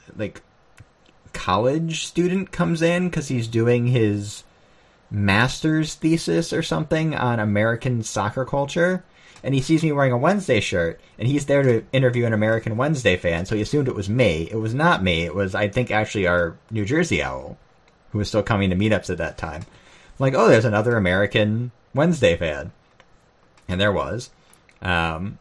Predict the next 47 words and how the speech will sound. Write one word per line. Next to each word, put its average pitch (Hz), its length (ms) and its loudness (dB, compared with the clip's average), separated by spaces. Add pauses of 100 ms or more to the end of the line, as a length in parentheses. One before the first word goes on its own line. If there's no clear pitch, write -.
and 104 100 -4
we 110 80 2
ended 123 140 0
up - 60 -8
winning 113 140 -2
that 101 160 -2
game, 90 160 -2
I 85 80 -4
think, 98 180 -8
three 101 160 -6
one. 92 380 -8 (180)
That 87 140 -10
was 95 160 -8
the 92 180 -4
infamous, 92 560 -4
uh, 80 260 -2
if 82 140 -8
you're 90 200 0
a, 82 160 -6
a, 95 60 -8
a 82 440 -6 (100)
longtime 95 580 -2
Wednesday 90 320 0
week 85 300 -6 (180)
listener, 82 520 -6 (460)
that 104 160 -6
was 95 200 -8
the 90 200 -6
infamous, 92 440 -4
uh, 82 180 -2
glove 104 320 2
face 82 300 0
game, 80 460 -6 (1120)
where 107 160 0
the 95 80 2
Hull 95 220 4
keeper 98 360 0
was 90 140 -4
down 90 240 0
for 92 120 -6
about, 87 280 -2
like, 87 180 -4
seven 87 340 -2
minutes 87 360 -2
into 87 160 -2
stoppage 92 420 -6
time 107 360 -2